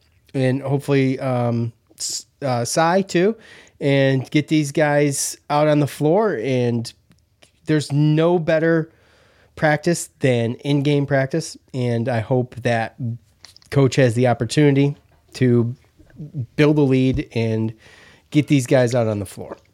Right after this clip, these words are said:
And that's what I'm looking for between these. Maybe not necessarily so much with Cornell, but definitely with Lehigh. I, I'm gonna see, I'm gonna see some, some of these guys playing some more and, and, and building up their confidence and,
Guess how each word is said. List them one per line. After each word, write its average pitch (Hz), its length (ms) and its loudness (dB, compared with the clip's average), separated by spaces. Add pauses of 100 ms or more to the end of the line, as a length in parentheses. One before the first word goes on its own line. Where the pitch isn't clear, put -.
(100)
And 139 440 2
that's 135 240 0
what 127 220 0
I'm 110 160 -4
looking 98 200 -8
for - 280 -16 (320)
between 120 400 0
these. 113 180 0
Maybe 160 260 2
not 165 220 2
necessarily 147 600 0
so 139 180 0
much 131 180 0
with 120 160 -6
Cornell, 123 400 -2
but 135 180 0
definitely 127 520 -2 (600)
with 131 220 0
Lehigh. 139 400 2
I, 120 260 0
I'm 113 80 0
gonna 113 160 0
see, 113 340 -2
I'm 120 160 -6
gonna 120 160 0
see 113 220 -2
some, 107 500 -2 (200)
some 113 260 0
of 107 60 0
these 107 180 -2
guys 104 260 -2
playing 101 360 -2
some 104 180 -6
more 98 200 -2
and, 98 340 -6
and, 110 320 -2 (160)
and 117 600 -4
building 175 260 0
up 160 120 0
their 151 100 2
confidence 139 640 0
and, 120 220 -2